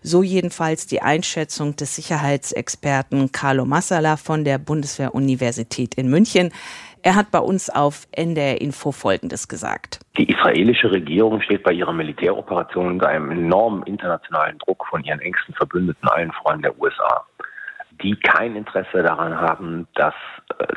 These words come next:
Speaker 2: es zu viele tote Zivilisten gibt, dass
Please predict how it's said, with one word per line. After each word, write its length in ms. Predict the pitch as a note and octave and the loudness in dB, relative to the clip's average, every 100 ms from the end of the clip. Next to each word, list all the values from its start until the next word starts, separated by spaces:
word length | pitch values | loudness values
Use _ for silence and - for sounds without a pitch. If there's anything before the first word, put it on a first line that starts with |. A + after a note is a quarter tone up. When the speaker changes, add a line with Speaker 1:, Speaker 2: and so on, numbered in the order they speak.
| - - | -6 -2
Speaker 2:
es 140 | - - - - | -2 -4 -6 0
zu 160 | C#3+ C#3 - | 2 0 2
viele 600 | A#2 G#2+ G#2 G2+ G2+ G2+ - | 4 6 6 4 0 -4 -2
tote 300 | A2 G#2 - | 0 0 -2
Zivilisten 600 | G2 D#2 E2+ G#2+ - A#2+ | 0 2 2 0 2 4
gibt, 260 | A#2+ - - | 2 -2 -4
dass 160 | - | 0